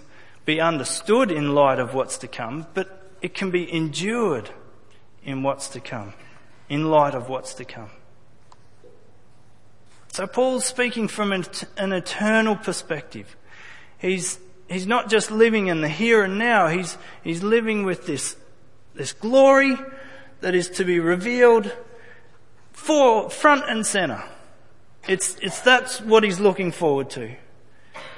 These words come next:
He's not looking down at his shoelaces. He's looking up. He's looking towards God.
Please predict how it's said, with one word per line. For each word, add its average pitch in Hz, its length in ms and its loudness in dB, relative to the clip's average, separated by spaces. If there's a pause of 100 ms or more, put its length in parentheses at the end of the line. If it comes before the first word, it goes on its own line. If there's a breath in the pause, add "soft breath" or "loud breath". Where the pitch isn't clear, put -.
(280 loud breath)
He's 180 200 -6
not 240 280 4
looking 214 360 2
down 214 280 4
at 208 120 0
his 180 180 -4
shoelaces. 180 840 0
He's 180 240 -4
looking 196 360 0
up. - 220 0 (920 soft breath)
He's 175 180 -8
looking 208 380 2
towards 151 400 -4
God. 139 360 -10